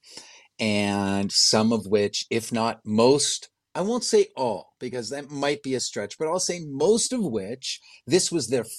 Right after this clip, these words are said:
first foray into cannabis. First foray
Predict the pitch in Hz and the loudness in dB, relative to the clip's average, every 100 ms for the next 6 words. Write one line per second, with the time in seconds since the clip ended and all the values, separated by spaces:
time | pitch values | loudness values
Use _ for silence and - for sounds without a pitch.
0 | - 180 190 - - 151 139 135 127 - | -2 0 0 -2 -2 2 4 4 0 -4
1 | 117 110 113 - 90 82 - - - _ | -12 -10 -10 -12 -12 -12 -6 -6 -6 _
2 | _ - - - 240 226 220 - - - | _ -20 -20 6 8 8 4 0 -4 -2
3 | 196 180 151 110 87 | 4 6 4 2 -4